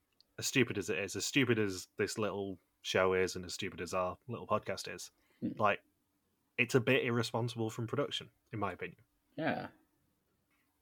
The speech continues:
Speaker 1: I mean, take all the pictures of hippos that you want, 'cause hippos will fuck you up.
Speaker 2: Yep.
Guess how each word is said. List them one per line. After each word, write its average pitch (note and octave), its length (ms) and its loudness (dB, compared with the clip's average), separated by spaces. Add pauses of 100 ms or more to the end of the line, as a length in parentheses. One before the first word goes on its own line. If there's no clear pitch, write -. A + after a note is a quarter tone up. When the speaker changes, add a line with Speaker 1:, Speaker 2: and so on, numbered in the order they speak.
(160)
Speaker 1:
I D3+ 60 8
mean, C3+ 340 4
take D#3 200 6
all A2+ 80 10
the G#2 60 2
pictures A2+ 240 4
of F#2 60 2
hippos G2+ 340 4
that F#2+ 100 -2
you F#2+ 100 -4
want, G#2+ 200 2
'cause - 140 -4
hippos A2+ 300 4
will G2 100 -4
fuck - 400 -4
you G2+ 180 0
up. D#2+ 260 -2 (220)
Speaker 2:
Yep. A#2 300 4